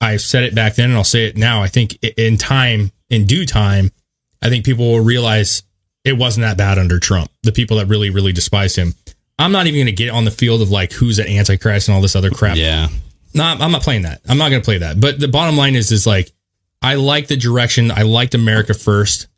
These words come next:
Speaker 1: I like that our people were taken care of or wanted to be taken care of first. That was the goal, at least.
Speaker 2: Yeah.
Speaker 1: And I think there was some good to come out of that. And I think it's pretty obvious at this point when he leaves the White House,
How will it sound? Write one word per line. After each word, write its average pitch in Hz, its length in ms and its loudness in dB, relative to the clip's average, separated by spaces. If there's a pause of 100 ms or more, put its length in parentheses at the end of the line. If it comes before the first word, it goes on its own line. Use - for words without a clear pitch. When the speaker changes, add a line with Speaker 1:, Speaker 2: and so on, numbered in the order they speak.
(200)
Speaker 1:
I 117 100 2
like 123 260 0
that 117 140 -6
our 113 160 0
people 113 320 0
were 107 120 2
taken 104 280 -2
care 107 160 0
of 104 80 0
or 101 80 2
wanted 107 260 4
to 104 60 2
be 101 100 2
taken 98 240 0
care 107 140 0
of 92 80 -4
first. 104 360 -2
That 101 100 0
was 101 120 2
the 101 60 0
goal, 123 540 0
at 95 160 -8
least. 110 600 -2
Speaker 2:
Yeah. 104 280 -2 (840)
Speaker 1:
And 151 120 0
I 147 60 0
think 165 160 -2
there 170 100 -4
was 139 120 0
some 139 120 0
good 135 180 2
to 127 60 -2
come 143 160 0
out 160 140 0
of 123 60 -2
that. 82 200 -4
And 117 120 2
I 113 80 0
think 143 280 -2
it's 127 180 -4
pretty 160 400 -2
obvious 143 440 -2
at 101 80 -2
this 101 160 -2
point 107 400 0
when 117 240 2
he 120 320 0
leaves 127 440 0
the 127 100 2
White 135 260 0
House, 95 420 -2